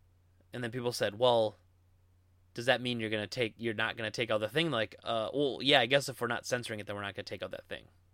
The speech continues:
I mean, it just seems like they got trapped, you know? And, and I, I can understand that situation, you know, uh, foot in mouth sort of situation. But yeah, that's just bad. That's just bad P R. That's a,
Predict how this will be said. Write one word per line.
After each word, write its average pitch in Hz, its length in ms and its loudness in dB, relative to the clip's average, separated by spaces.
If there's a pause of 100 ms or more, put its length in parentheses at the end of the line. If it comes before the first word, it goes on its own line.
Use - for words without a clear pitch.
(320)
I 127 40 -10
mean, 143 60 -4
it 156 60 -6
just 175 120 -2
seems 226 160 4
like 202 100 6
they 180 80 4
got 143 160 4
trapped, - 440 -8 (120)
you 117 100 -10
know? 127 200 -4 (340)
And, 156 300 2
and 165 320 -4
I, 185 260 6
I 170 200 4
can 190 120 -2
understand 185 380 2
that 160 80 -10
situation, 175 640 0
you 160 140 -2
know, 180 380 2
uh, 113 460 4
foot - 260 4
in 143 160 -2
mouth 147 300 2
sort 160 160 0
of 151 80 -4
situation. 151 540 -4 (420)
But 143 320 4
yeah, 165 220 8
that's 175 160 2
just 139 160 -2
bad. 120 280 8
That's 120 140 -4
just 127 140 -6
bad 120 240 2
P 123 120 -2
R. 127 100 2
That's 123 120 -4
a, 107 60 -4